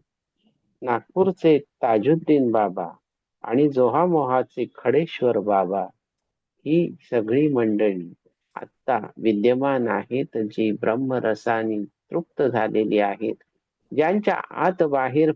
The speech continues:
फक्त ब्रह्मरसच सांडतो, अशी ही सगळी माझी सख्खी भावंड आहेत. आम्ही एकाच मातेच्या उदरी जन्म घेतलेला आहे."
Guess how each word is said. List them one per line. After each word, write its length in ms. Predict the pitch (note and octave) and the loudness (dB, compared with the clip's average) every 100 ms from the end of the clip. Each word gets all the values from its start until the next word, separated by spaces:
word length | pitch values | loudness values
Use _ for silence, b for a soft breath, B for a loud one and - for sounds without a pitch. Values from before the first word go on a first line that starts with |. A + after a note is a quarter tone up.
| - | -4
फक्त 280 | D#3+ - C#3+ | -10 -4 -4
ब्रह्मरसच 1000 | G2+ A#2 B2+ C#3 D3+ C3+ C#3 - G#3 G3 | -2 -4 -4 -4 -2 0 -2 -4 -2 -2
सांडतो, 840 | F3+ C#3+ C3 A#2 A2 G2+ C#2 - - _ _ _ _ _ _ _ _ _ _ | -2 -2 0 -2 0 -2 -2 -10 -20 _ _ _ _ _ _ _ _ _ _
अशी 400 | A#2 G#2 - E3+ | -10 -10 -2 0
ही 180 | D3+ C3+ | 2 0
सगळी 520 | B2+ A2+ G#2 G#2+ F#2+ - _ _ _ _ | 0 -2 0 0 0 -4 _ _ _ _
माझी 640 | A2+ G#2+ G#2+ G2+ B2 G#2+ - - _ _ _ _ _ | -4 -2 -2 -2 0 0 -2 -10 _ _ _ _ _
सख्खी 420 | - A#3+ _ - F#3+ | -6 -6 _ -4 -2
भावंड 500 | C3 A2 A2 A#2 A#2 | 0 0 2 0 0
आहेत. 460 | G2+ F#2+ B2 B2+ | 0 -2 -6 -6
आम्ही 440 | - A2 G#2 B2 G#2+ - | -10 -6 0 2 0 0
एकाच 600 | A#2+ A2 - C3+ C3+ - | 2 2 0 0 0 0
मातेच्या 800 | C#3 A2+ G#2 - G#2+ F2 A#2 G#2+ - | 2 2 0 0 -4 0 0 0 0
उदरी 380 | G#2+ A2 G#2 G#2+ | 0 2 2 0
जन्म 380 | F#2+ G2 G2 G2 | 0 -2 -2 -6
घेतलेला 760 | F2+ G2+ F2 G#2 G2 G2 F#2+ - | -6 -8 -8 -6 -2 0 0 -2
आहे." 440 | F#2+ F2+ - E2+ | -10 -4 2 2